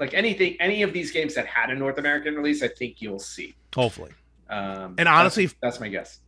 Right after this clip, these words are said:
Speaker 2: if Pop Full Mail doesn't, I might still buy a Mega Drive Mini Two, 'cause even if, even at the outrageous prices that it could go up to,
Speaker 1: Yeah.
Speaker 2: still cheaper than getting the original version
Speaker 1: Very
Speaker 2: of Pop
Speaker 1: true.
Speaker 2: Full Mail. So.
Speaker 1: Very true.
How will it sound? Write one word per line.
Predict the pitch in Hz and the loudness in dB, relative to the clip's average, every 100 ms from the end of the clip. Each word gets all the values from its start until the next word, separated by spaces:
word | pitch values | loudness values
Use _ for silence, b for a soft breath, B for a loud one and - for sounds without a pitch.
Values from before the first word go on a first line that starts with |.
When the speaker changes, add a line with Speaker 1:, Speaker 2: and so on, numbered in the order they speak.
| _ | _
Speaker 2:
if | 151 127 - | -2 -2 4
Pop | 170 175 | 6 6
Full | 208 180 | 2 0
Mail | 165 156 | 2 2
doesn't, | 131 123 139 185 | 2 2 2 0
I | 180 131 | 0 -2
might | 131 143 139 | 0 -2 -2
still | - - 156 160 | -6 -4 -2 -2
buy | 156 165 165 | 0 0 0
a | 160 | -2
Mega | 165 165 | -2 -2
Drive | 160 170 175 | 0 2 2
Mini | 165 175 | 0 -2
Two, | - 180 | -2 -2
'cause | 143 123 | 0 -2
even | 139 151 | -2 -2
if, | - - B B | -6 -12 B B
even | 170 190 190 | 0 4 6
at | 175 165 | 6 4
the | 156 160 147 143 135 139 | 0 -4 -2 -2 -2 0
outrageous | 135 120 131 143 165 | 0 4 2 2 -2
prices | - 175 175 165 | 0 0 0 -4
that | 175 | -4
it | |
could | 170 185 | -2 -2
go | 170 180 | 0 0
up | 180 - | -2 2
to, | 208 220 - b b b | 2 2 -4 b b b
Speaker 1:
Yeah. | 190 | -4
Speaker 2:
still | - - - 151 175 | -4 -4 2 4 4
cheaper | - 294 - 196 | 6 4 4 4
than | 185 180 | 4 6
getting | 180 165 | 4 6
the | 175 | 4
original | 170 151 185 | 4 2 2
version | 170 185 185 214 - b b b | 2 2 2 -2 -8 b b b
Speaker 1:
Very | - 226 | -4 2
Speaker 2:
of | |
Pop | 165 | 2
Speaker 1:
true. | 196 | 4
Speaker 2:
Full | 180 | 0
Mail. | 180 196 208 | 0 -4 -6
So. | - 98 98 _ b b - | -6 -6 -6 _ b b -8
Speaker 1:
Very | 95 110 | -6 -6
true. | 160 156 127 | -4 0 -2